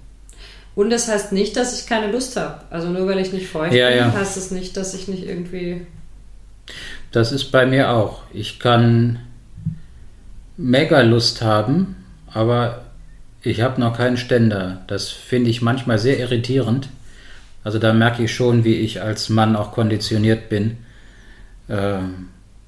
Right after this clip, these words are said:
Speaker 2: wenn Mann, dann gleich immer Lust, dann gleich immer hart.
Speaker 1: Hm.
Speaker 2: Also diese, diese Verknüpfungen im Kopf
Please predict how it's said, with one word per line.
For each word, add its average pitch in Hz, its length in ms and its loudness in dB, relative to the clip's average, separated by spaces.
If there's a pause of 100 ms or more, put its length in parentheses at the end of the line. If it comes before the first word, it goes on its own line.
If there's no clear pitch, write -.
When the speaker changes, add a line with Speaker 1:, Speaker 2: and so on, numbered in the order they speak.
(720)
Speaker 2:
wenn 110 540 2 (120)
Mann, 113 360 2
dann 110 280 4
gleich 107 520 0
immer 117 240 4
Lust, 117 320 0
dann 107 220 2
gleich 101 380 -2
immer 110 260 0
hart. 90 400 -4 (320)
Speaker 1:
Hm. 185 220 -2 (180)
Speaker 2:
Also 107 200 -2
diese, 101 540 0
diese 98 420 -2
Verknüpfungen 107 680 -2
im 95 120 -4
Kopf - 500 -4